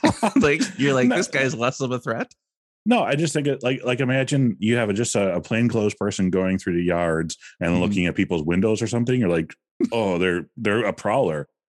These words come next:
Speaker 1: Yeah.
Speaker 2: Put on a high vis vest, and they must, and then they're like, "Oh, then they must be there."
Speaker 1: They work
Speaker 2: Like,
Speaker 1: for the
Speaker 2: just
Speaker 1: utility company.
Speaker 2: Yeah, but it doesn't
Speaker 1: Yeah.
Speaker 2: say that. There's no utility
Speaker 1: Mm-hmm.
Speaker 2: trucks around. It's
Speaker 1: Right.
Speaker 2: just a, so, like, if I wanted to break into someone's house, I would just definitely put on a high vis vests and stuff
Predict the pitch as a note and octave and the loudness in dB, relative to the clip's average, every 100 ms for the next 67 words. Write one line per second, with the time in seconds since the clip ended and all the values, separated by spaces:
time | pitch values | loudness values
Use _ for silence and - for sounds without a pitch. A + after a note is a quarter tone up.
0 | _ - F2+ G2+ G2 F2+ G2 G#2 F2+ G2+ | _ -2 0 2 0 0 0 0 2 2
1 | G2+ F#2+ F2 - F#2 F#2+ G#2 D#3+ - - | 2 0 -4 -6 -4 -2 -2 -2 -8 -14
2 | _ G2+ G2+ F#2+ G2+ - - _ - F#2+ | _ 0 2 2 -2 -4 -10 _ -2 0
3 | G2+ F#2+ F2+ F#2+ D3+ A2 E2+ D#2 - G#2 | 2 2 0 0 0 2 0 -6 -4 0
4 | G#2 G#2 F#2+ D#2 G#2+ F#2+ D2+ G#1 - _ | 0 0 -2 0 0 0 -2 -8 -16 _
5 | _ _ _ - B2+ C3+ G2+ C3+ C3 B2+ | _ _ _ -2 2 4 2 0 2 2
6 | D3 F3 B2 G2+ G2 F#2+ - - _ _ | 2 0 -2 -4 -6 -10 -14 -20 _ _
7 | _ _ E3+ G#2 F#2+ C3 E3 D3 A2+ - | _ _ 0 0 -2 0 0 0 2 2
8 | G#2 A2+ A#2+ D3+ D3 E3 D3+ A2+ C3 G#2 | 0 0 -2 0 -2 0 0 2 0 2
9 | A2+ A2+ G2 G2+ E2+ G#2 C3 F2+ D3 G2+ | 0 -2 -4 -6 -6 -2 0 0 -2 -6
10 | - - G#2+ _ _ _ C#3 C#3 B2+ A#2+ | -8 -18 -20 _ _ _ 0 0 0 -2
11 | A#2+ - A2+ G2 A2+ A2+ A2+ G2 G#2+ F#2+ | 0 0 0 -2 -2 -2 -2 -2 0 0
12 | G#2+ D3+ C3 - F#2+ F#2+ G#2+ - A2 G#2+ | 0 0 0 0 0 -2 -6 -4 -4 -4
13 | F#2 A2 G#2 G2+ G#2+ F#2+ F#2+ G2+ F2+ E2 | -4 -2 0 2 0 2 2 0 -2 -2
14 | C#3 - - D#2+ - B1+ A#1 | -2 -2 -6 -8 -8 -8 -10